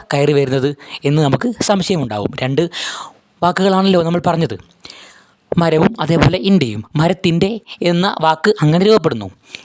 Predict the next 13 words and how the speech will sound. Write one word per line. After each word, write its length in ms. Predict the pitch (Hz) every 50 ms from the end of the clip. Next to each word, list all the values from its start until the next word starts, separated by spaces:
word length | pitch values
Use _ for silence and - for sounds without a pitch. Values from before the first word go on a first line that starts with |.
| - _ -
ഇതിനിടയിൽ 380 | 127 160 196 196 190 196 196 196 - - - 143
ഇടനിലയെ 440 | 139 131 170 180 190 185 190 202 202 - 165
കണ്ടുപിടിക്കാൻ 420 | 156 151 156 156 139 156 151 147 143
നമുക്ക് 240 | 135 - - 175 180 180 - - - - - - 170
എങ്ങനെയാണ് 360 | 185 185 185 175 165 156 143 -
സാധിക്കുക? 300 | 123 113 107 - 110 95 - - - - - - - - - - - 170
മരം 260 | 180 185 196 226 - - 147 123
എന്നത് 260 | 123 123 120 127 127 131 135 - - - - - _
പ്രകൃതിയും 480 | - 139 117 127 135 127 117 104 - - - - _ _ _ - - _ - 175
ഇൻ്റെ 320 | 170 175 185 180 - 220 226 254 233 220 147
എന്നുള്ളത് 380 | 143 151 147 135 135 113 127 151 160 - - - - - _
പ്രത്യയവുമായി 880 | - 170 156 165 - 196 196 190 190 190 202 208 190 170 156 156 165 165 190 - _ -
തീരുമ്പോൾ 360 | 117 101 101 110 113 101 -